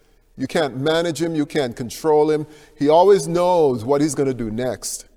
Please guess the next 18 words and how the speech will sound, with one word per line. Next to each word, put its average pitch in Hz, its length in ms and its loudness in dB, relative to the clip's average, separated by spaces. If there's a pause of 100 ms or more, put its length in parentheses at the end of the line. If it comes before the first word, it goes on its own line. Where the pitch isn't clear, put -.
(920)
Jesus 143 600 2
instead 135 500 -2
takes 135 300 -2
charge 160 640 4
of 110 180 -4
the 123 80 -4
confusion, 131 880 -4
both 131 320 0
from 135 280 0
maybe 127 180 0
the 107 120 -6
Greeks, 160 600 0 (320)
from 117 200 -6
the 110 80 -6
religious 143 460 -2
leaders, 165 460 2
from 113 300 -2
the, 107 200 -2